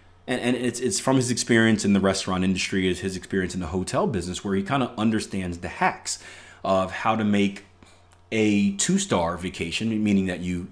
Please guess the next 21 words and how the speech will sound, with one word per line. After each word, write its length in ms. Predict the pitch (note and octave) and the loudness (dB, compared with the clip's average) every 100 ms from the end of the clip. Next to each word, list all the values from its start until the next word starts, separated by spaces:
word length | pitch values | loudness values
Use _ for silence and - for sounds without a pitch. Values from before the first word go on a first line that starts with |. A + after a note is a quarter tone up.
| - | -8
two-star, 440 | - G2 G#2 F#2+ | -4 -2 2 4
meaning, 220 | F#2+ F#2 | 2 0
like, 180 | F2+ E2 | -2 -4
you 60 | F#2+ | -6
pay 240 | - G2+ | -2 -2
two-star 500 | G2 A#2 G2+ G#2+ F#2 | -2 -2 -4 -2 -4
prices, 480 | F#2 F#2 F#2 - C3+ | -2 -2 -2 -4 -2
or 60 | G2 | -2
relatively, 440 | F#2+ G2 G2+ F2+ | -2 -2 -2 -4
like, 220 | F2 - | -6 -2
normal 260 | A2 G#2+ F#2 | 2 4 2
people 280 | G2 F#2+ F2+ | -2 -6 -4
prices, 400 | F#2 F2+ B2 G2+ | -2 -2 -4 -4
let's 100 | F#2+ | -4
put 80 | |
it 80 | F2+ | 0
that 240 | A2+ C3+ G2+ | 4 4 2
way, 220 | F#2 - - - - | -4 -6 -12 -20 -4
how 120 | - | 4
you 300 | D3 D3 C#3 - - - | 4 6 2 0 -8 -6
pay 520 | F3+ F#3 F3+ E3+ - | 2 6 6 6 -2